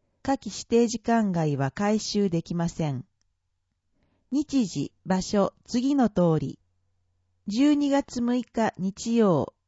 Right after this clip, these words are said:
十時三十分から十二時。東雲小学校西側校門、ひばり幼稚園側。東雲二の四の十一。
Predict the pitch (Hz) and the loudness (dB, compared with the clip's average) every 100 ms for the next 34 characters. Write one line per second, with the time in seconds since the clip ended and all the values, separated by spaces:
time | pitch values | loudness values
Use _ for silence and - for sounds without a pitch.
0 | - - 302 254 170 - 220 220 220 220 | -8 0 2 2 -2 -2 -2 0 -2 -4
1 | - 170 160 147 139 139 170 190 185 170 | -4 -4 -2 -4 -4 -2 0 2 2 -2
2 | 135 - _ _ _ _ _ _ _ _ | -4 -8 _ _ _ _ _ _ _ _
3 | _ - - 269 277 285 277 262 254 254 | _ -12 -2 0 2 2 0 0 2 2
4 | 254 262 _ - 156 139 - 196 196 247 | 2 -2 _ -2 0 0 -2 -4 -4 0
5 | 240 233 220 - 185 180 170 156 139 - | 2 4 2 2 2 2 2 0 -2 -10
6 | _ _ _ _ - 202 254 254 233 233 | _ _ _ _ -8 0 0 2 4 4
7 | 220 214 196 190 180 165 151 143 - _ | 4 0 0 0 2 0 0 -2 -6 _
8 | _ _ _ _ _ _ - 226 262 254 | _ _ _ _ _ _ -8 0 2 4
9 | 240 214 208 - - 285 262 190 208 233 | 4 4 0 -2 -4 0 4 4 4 4
10 | 196 156 139 156 165 160 - - 143 | 2 0 -2 0 0 0 -4 -6 -6